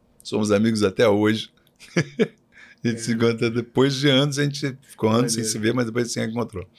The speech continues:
Speaker 1: E, e aí, quando começou o curso, eu falei, "Cara, não é isso, cara.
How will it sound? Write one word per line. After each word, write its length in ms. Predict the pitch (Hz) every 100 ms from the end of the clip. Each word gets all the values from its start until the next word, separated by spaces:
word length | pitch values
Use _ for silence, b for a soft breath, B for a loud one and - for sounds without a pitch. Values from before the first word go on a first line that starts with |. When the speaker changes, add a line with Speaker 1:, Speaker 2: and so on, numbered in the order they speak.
| B B B B B B _
Speaker 1:
E, 680 | 98 92 92 87 87 87 87 - _ _ _ _ _ _ _ _ _ _ _ _ b b b b b _ -
e 80 | 196
aí, 220 | 202 208
quando 260 | 214 214
começou 560 | - 202 180 - 202 190
o 60 | 156
curso, 340 | - 196 151
eu 40 |
falei, 120 | 170 165
"Cara, 400 | 160 156 143 135 139
não 220 | 147 143
é 60 | 156
isso, 540 | 135 101 113 - -
cara. 480 | - 101 98 98